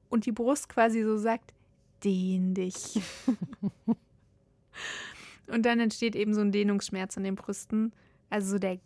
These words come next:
ganze Körper macht sich bereit zum Reproduzieren.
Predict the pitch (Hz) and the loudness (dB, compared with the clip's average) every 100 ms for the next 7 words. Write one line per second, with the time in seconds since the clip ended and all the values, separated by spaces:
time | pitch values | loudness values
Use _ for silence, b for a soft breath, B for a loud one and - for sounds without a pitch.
0 | - 220 262 330 - 294 277 - - 202 | -10 -2 0 0 0 -2 -2 -6 -6 -2
1 | 214 226 220 214 247 - 247 - 208 214 | -2 0 2 2 2 -2 -8 -6 -4 -2
2 | 196 202 208 - - - 247 226 220 240 | -2 -2 -4 -10 -18 -4 2 4 4 0
3 | - - 226 220 - 226 208 - 202 175 | -8 -2 0 0 0 0 0 -2 -4 -4
4 | 160 | -6